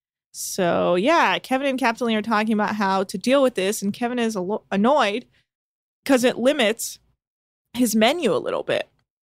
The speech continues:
But Captain Lee's like, "We will get a bunch of fans in there, and hopefully that will help, and hopefully it'll get fixed soon."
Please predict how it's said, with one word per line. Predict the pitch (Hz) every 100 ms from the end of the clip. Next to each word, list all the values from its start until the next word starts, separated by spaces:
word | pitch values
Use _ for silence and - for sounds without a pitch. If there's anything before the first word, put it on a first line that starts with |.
| _
But | 214 -
Captain | 226 226
Lee's | 226 214
like, | 190
"We | 185 214
will | 214 214
get | 214
a | 202
bunch | 190 196
of |
fans | - 226 220 220 220
in | 214
there, | 214 214 208
and | 208
hopefully | 196 - 196
that | 190 190
will | 175 185
help, | 202 220 202 202 196
and | 185 175 185 _ _ _ _
hopefully | - -
it'll | 202
get | 220 226
fixed | - 233 -
soon." | 285 226 196